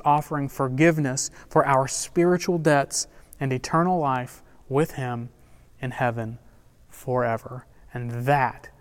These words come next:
is worth the price of admission. I really hope that you have been blessed and encouraged this morning. And if you've got questions about following Jesus, being baptized,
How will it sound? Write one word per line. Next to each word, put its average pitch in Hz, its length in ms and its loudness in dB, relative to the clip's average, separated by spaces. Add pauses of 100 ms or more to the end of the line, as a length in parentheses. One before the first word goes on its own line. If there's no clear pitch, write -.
(300)
is 127 180 -2
worth 123 600 -2 (1400)
the 143 80 -4
price 117 300 -4
of 117 80 -6
admission. 113 340 -10 (1120)
I 160 120 6
really 165 520 6
hope 139 360 -2
that 135 160 0
you 143 260 2
have 135 240 -2
been 131 380 0 (380)
blessed 151 440 4
and 147 140 -2
encouraged 135 600 2
this 131 260 0
morning. 135 480 2
And 143 100 0
if 151 80 -2
you've 220 120 6
got 175 180 12
questions 151 440 4
about 143 220 2
following 147 400 4
Jesus, 147 540 2 (460)
being 143 240 2
baptized, 143 640 2